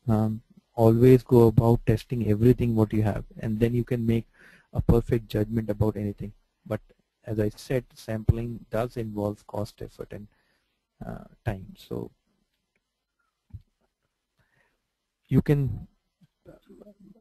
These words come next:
any day-to-day life which you think, uh, we are always seeing, I know I'm, I don't want to talk about it, but, uh, in, in general, but you always see it happening around you.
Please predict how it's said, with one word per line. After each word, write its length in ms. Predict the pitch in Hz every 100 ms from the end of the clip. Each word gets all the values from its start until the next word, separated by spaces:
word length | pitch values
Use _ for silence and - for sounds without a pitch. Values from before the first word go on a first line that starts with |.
| _ -
any 320 | 135 156 156
day-to-day 580 | 113 120 123 131 131 135
life 460 | 117 117 123 -
which 180 | 120 113
you 100 | 123 -
think, 420 | 113 123 120 - - -
uh, 80 | 113
we 200 | 110 117
are 120 | 113 - _ _
always 480 | - 117 117 123 123
seeing, 500 | - 127 123 123 123 - _ _ _ _ _ _ _ -
I 100 | 123
know 160 | 127 131
I'm, 220 | 120 120
I 120 | 120 117
don't 180 | 120
want 160 | 120 123
to 40 |
talk 280 | 120 107 110
about 260 | 135 113 107
it, 140 | 113 -
but, 180 | 117 110 -
uh, 220 | 110 107 -
in, 160 | 113
in 200 | 113 117
general, 360 | 110 110 117 110
but 220 | 107 117 - - - - _
you 220 | 120 117
always 320 | 117 120 127 -
see 260 | - 123
it 240 | 123 - - _ -
happening 480 | 135 113 - 120 113
around 360 | 107 107 110 104
you. 260 | 101 -